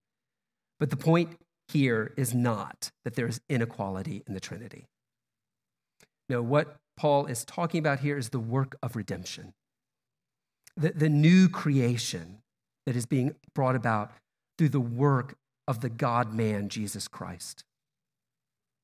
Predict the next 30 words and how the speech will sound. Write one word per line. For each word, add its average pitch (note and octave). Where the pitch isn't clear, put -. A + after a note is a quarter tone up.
What, F#3
what, F3+
what E3+
Paul E3
is C#3+
talking F3+
about D#3
here D#3+
is C#3
that C3+
the C3+
Father E3
is D3+
both C#3+
the C3+
one D#3
who E3
subjects C#3+
everything D3
to G3
the D3+
Messiah, B2+
the C3+
Christ, A#2
in D#3+
order D#3
to D3+
exalt C#3
the A#2+
Son, G2